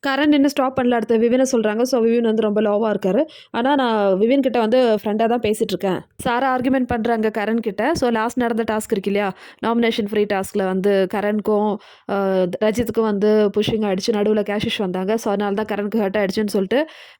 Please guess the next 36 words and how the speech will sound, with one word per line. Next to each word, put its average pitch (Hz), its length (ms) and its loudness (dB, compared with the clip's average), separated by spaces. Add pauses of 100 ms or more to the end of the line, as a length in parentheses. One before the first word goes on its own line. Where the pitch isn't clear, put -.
அஹ், 214 160 0
சாரா 240 320 0
வந்து 233 200 0
இங்க 214 120 0
சொல்லிட்டு 208 340 0
இருக்காங்க. 190 400 -4 (640)
இதுல 254 400 2
ரஜித் 254 320 0
மட்டும் 269 260 2
தப்பு 254 240 -2
சொல்றதுக்கு 226 400 -2
ஒண்ணுமே 220 280 0
இல்லைன்னு 214 200 0
சொல்லிட்டு 233 500 0
இங்க 240 160 0
ஒரு 220 80 2 (120)
சின்னதா 226 200 2
ஒரு 220 120 0
ஆர்கியூமெண்ட் 202 260 -2
நடக்குது. 196 520 -2 (640)
So, 302 200 0
இந்த 277 160 2
செஷன் 311 360 2
முடிஞ்சிச்சு. 302 580 2
So, 330 180 2
இதுக்கப்புறமேட்டு 269 540 0 (100)
ஸ்ருதிகா 277 300 2
சாரா 262 280 -2
கிட்ட 262 200 -4
போயிட்டு 233 540 2
பேசுறாங்க. 220 480 -2 (260)
So, - 260 -2
சேம் 285 140 0
விஷயம் 285 340 0
தான். 214 180 -4 (280)
அஹ், 214 260 2